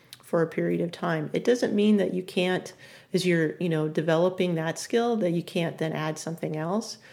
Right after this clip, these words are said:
But, uh, self-efficacy really depends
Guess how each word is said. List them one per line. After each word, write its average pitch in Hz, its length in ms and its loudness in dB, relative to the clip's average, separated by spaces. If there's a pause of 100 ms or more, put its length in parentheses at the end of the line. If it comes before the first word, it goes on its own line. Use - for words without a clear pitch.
(440)
But, 165 640 -2
uh, 175 200 -4
self-efficacy 277 840 0
really 240 340 2
depends 220 680 0